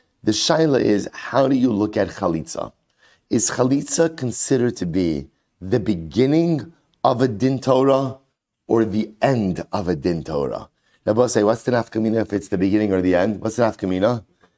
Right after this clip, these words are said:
If it's the beginning, then what? Then what? It can only be done by day. But if it's the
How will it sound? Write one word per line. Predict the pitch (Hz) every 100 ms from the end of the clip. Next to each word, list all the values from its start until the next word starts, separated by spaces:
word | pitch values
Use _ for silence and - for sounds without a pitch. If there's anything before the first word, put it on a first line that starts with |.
| _ -
If | 139 147
it's | 156
the | 123
beginning, | 107 104 107 107
then | 107
what? | 107 107 107 - -
Then | 113
what? | 107 107 - - - _ _ _ -
It | 110
can | 123
only | - 107 110
be | 110
done | 107 120
by | 113 147
day. | 107 113 113 110 104 _ _ _
But | -
if | 117 120
it's | -
the | - -